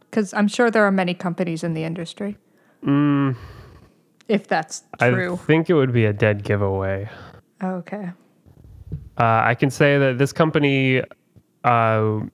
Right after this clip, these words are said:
Speaker 2: made a business decision not to pursue the normal spoken hub model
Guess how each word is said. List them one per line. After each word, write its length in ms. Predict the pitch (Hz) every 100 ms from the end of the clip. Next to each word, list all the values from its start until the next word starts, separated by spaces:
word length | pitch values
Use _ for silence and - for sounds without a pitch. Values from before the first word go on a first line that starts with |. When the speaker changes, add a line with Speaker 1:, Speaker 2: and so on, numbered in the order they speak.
| _
Speaker 2:
made 300 | 147 127 120
a 60 | 117
business 520 | 110 143 147 156 -
decision 760 | - 131 - 135 131 123 120 117
not 400 | 113 127 139 135
to 120 | - 143
pursue 800 | 135 120 - 127 120 117 113 110
the 160 | 110
normal 540 | 110 110 110 110 107 104
spoken 500 | - - 123 - 107
hub 600 | 104 - 127 120 117 117 -
model 720 | 113 107 107 107 107 104